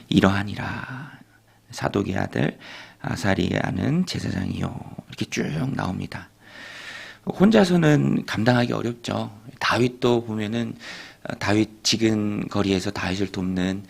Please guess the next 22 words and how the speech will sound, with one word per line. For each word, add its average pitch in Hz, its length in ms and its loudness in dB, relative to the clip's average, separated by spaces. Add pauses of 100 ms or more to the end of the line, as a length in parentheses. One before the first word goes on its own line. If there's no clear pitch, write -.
(520)
어, - 200 -8
사람들이 131 420 4
참 127 220 -4
많이 101 200 2
있었습니다. - 720 -6 (920)
다윗도 104 480 4
가고 - 340 -8 (460)
또 50 280 -8
다윗의 98 360 0
신하들 - 380 -4
가고, - 340 -12 (580)
그러면 120 300 2
솔로몬은 147 480 2
어떻게 - 340 -8
하는가? - 500 -10 (500)
또 208 280 6
하나님이 196 680 0
솔로몬에게, 190 1040 4 (640)
어, - 60 -6 (340)
돕는 117 260 10
손길을 165 460 2
채워주십니다. 131 1080 -2